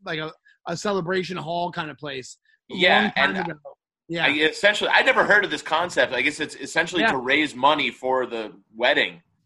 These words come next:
Speaker 1: Oh, I've heard. Yeah, I think I've heard. This wasn't that, but I've heard of that. Yeah.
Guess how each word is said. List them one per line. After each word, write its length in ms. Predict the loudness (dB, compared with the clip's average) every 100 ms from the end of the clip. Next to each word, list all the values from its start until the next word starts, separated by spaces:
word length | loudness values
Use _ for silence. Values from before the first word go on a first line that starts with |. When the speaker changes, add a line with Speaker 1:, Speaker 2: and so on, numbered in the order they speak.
| _ _ _ -4
Speaker 1:
Oh, 220 | 0 2
I've 200 | 2 2
heard. 240 | 0 0
Yeah, 420 | 0 2 2 2 2
I 60 |
think 140 | -2 -2
I've 100 | -2
heard. 140 | -4
This 160 | -4 -4
wasn't 280 | -2 -2 0
that, 220 | 2 2 0 _ -10
but 80 |
I've 140 | -8 -6
heard 160 | -6
of 120 | -8 -12
that. 160 | -18 _
Yeah. 220 | -10 -10